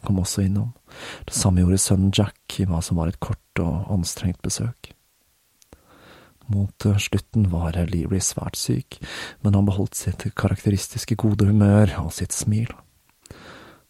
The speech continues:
Hans siste møte med Ken Kesey foregikk over internett, og pressen spekulerte i om det var nå han skulle ta livet av seg på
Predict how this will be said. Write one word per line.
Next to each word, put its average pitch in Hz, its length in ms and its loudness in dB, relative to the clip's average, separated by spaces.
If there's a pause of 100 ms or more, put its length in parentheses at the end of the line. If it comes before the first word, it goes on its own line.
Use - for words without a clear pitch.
Hans 104 160 0
siste - 260 0
møte 107 280 4
med 107 120 2
Ken 101 280 -2
Kesey 98 580 0
foregikk 95 460 -2
over 101 120 -2
internett, 95 560 -2 (540)
og 101 140 -2
pressen - 340 -2
spekulerte 98 600 0
i - 20 4
om 85 220 2
det 78 80 -2
var 85 80 4
nå 85 120 4
han 82 120 0
skulle - 260 -2
ta - 160 -2
livet 87 240 2
av 90 80 -2
seg 92 320 -2
på 82 180 -4